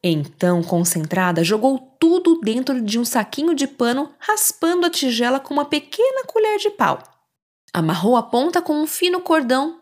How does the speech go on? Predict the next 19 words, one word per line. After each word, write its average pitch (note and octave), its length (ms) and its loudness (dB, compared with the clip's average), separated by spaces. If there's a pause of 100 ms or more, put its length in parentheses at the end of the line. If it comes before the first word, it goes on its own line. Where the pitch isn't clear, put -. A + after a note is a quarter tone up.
e, A4+ 220 -2
enfim, C4 320 -2
disse: - 420 -6 (720)
"Seu D5 360 0
amigo D#4+ 540 0
está B4 320 0
sob G#4 280 -2
o F#4+ 40 4
efeito B4 640 0
de A#4 80 2
uma B4+ 220 2
forte F5 680 -2
magia, G3 800 -4 (320)
forte D#5 720 2
demais F#4+ 500 0
até C#5+ 640 0
mesmo F#4+ 380 -2
para F4+ 180 0
aqueles F4 500 -4